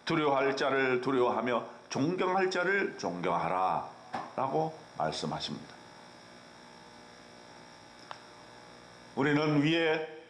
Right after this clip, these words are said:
권세를 양심에 따라 복종하고, 사랑으로 모든 율법을 이루어가는 그리스도인인 것입니다. 오직 주 예수 그리스도로 옷 입고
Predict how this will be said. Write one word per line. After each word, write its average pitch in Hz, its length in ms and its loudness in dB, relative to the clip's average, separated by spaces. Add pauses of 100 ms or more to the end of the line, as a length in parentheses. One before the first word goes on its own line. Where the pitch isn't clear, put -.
(120)
권세를 190 560 0 (400)
양심에 147 540 0
따라 143 240 2
복종하고, - 760 -2 (340)
사랑으로 127 800 2
모든 180 560 4
율법을 165 600 2 (420)
이루어가는 135 920 2 (500)
그리스도인인 98 960 -2
것입니다. 82 400 -2 (1300)
오직 208 540 2 (500)
주 156 540 4
예수 135 760 0
그리스도로 208 760 0
옷 226 260 2
입고 - 380 -4